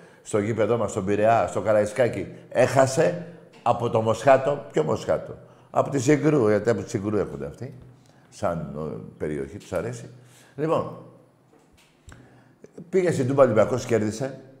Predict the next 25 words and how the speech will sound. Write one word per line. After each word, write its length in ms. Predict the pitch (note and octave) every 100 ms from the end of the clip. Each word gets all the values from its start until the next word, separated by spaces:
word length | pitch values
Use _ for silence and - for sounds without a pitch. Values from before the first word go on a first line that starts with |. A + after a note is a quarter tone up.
| _ _ _ _ _
Πέρυσι 340 | D3+ D#3 -
πήρε 180 | E3+ E3
πρωτάθλημα 500 | C#3+ C3 F#3+ D#3+ B2
στην 180 | - F#2
Τούμπα. 300 | G#2+ A2+ B2+ - - _ _ _ _ _ _ _ _ -
Πέρυσι, 500 | G#2+ G#2+ A2 C3+ D3+
Ολυμπιακός, 680 | G#2+ F2 G2 F2 G2+ G#2 G#2
όχι 180 | B2+
αυτή 220 | B2 - -
τη 80 |
χρονιά 280 | D#2+ F#2 F2+
που 100 | E2+
λήξε. 440 | F2 E2 - C3+ - - - _ _ _
Ε, 80 | G3 F3+ F#3+ F#3 A3+ G3+ - -
το 120 | -
τρίτο 260 | D#3+ E3 C3
πρωτάθλημα 360 | A2 A#2 A2
που 120 | F#2+ F#2
είχαμε 180 | A2
πάρει, 420 | F#2+ A2 G#2+ A#2 - - _
το 120 | - C3
πήραμε 280 | D3+ D3
μέσα 160 | C3+ C3
στην 160 | A#2+ F2+
Τούμπα, 400 | B2 C3+ D3